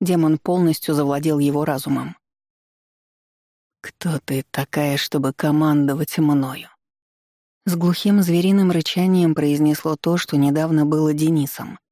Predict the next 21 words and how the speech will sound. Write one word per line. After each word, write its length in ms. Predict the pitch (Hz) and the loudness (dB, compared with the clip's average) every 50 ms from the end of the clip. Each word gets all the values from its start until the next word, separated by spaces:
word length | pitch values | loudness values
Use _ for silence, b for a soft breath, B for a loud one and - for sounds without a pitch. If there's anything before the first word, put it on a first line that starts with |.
| _ _ _ _ _ _ _ _ _ _ _ _ | _ _ _ _ _ _ _ _ _ _ _ _
«Воин 380 | 196 180 185 180 180 180 180 180 | -2 0 0 2 2 2 2 0
света», — 520 | - - - 165 135 123 - - - - _ _ _ _ _ _ _ _ _ | -2 -4 -4 -4 -4 -4 -6 -10 -12 -14 _ _ _ _ _ _ _ _ _
с 120 | - - - | -12 -6 -2
вызовом 420 | 175 160 156 147 143 139 139 139 | 0 0 0 2 2 2 2 0
откликнулась 640 | 143 143 - - 160 143 - 160 147 147 147 151 147 | 0 -2 -4 -4 -4 -4 0 0 2 2 2 0 -2
девушка. 600 | 160 160 160 143 139 127 - - - - - - - _ _ _ _ _ _ _ _ _ _ _ _ _ _ _ _ _ _ _ _ _ _ _ _ | -2 -2 -2 -2 -2 -4 -8 -8 -10 -12 -14 -16 -20 _ _ _ _ _ _ _ _ _ _ _ _ _ _ _ _ _ _ _ _ _ _ _ _
Лицо 420 | 185 185 185 185 - - - 220 | -2 -2 -2 -2 -2 -2 0 0
демона 400 | 214 208 220 240 240 233 220 220 | 2 2 2 4 4 4 4 2
перекосилось 640 | 202 208 196 196 - 202 190 - - 226 226 220 202 | 2 0 -2 -2 0 -2 -2 -2 0 0 0 0 0
в 80 | - - | -2 -4
презрительной 640 | - 190 180 185 190 214 208 - 196 185 185 180 180 | -4 -2 -2 0 -2 -2 -2 0 0 2 2 2 2
усмешке, 520 | 175 - - 196 220 226 - - - 147 | 0 0 0 0 0 0 -2 -2 -4 -2
а 40 | 147 | -2
за 100 | 151 156 | 0 0
его 160 | 156 156 - | 0 0 -2
спиной 420 | - - - 180 185 196 202 196 | -4 -4 -2 0 2 2 2 2
огромными 540 | 175 165 160 175 190 202 202 190 190 185 180 | 2 0 0 0 2 2 2 4 4 2 2
тенями 440 | 165 - 170 170 175 190 190 175 160 | 0 0 0 0 2 2 2 2 2
выросли 420 | 156 175 185 185 165 - - 147 | 2 0 0 -2 -2 -2 -4 -4
два 200 | 147 151 151 160 | -2 -2 -2 -4
крыла. 480 | 160 - - 180 175 156 143 - - - | -4 -2 -2 -2 0 0 -2 -4 -8 -14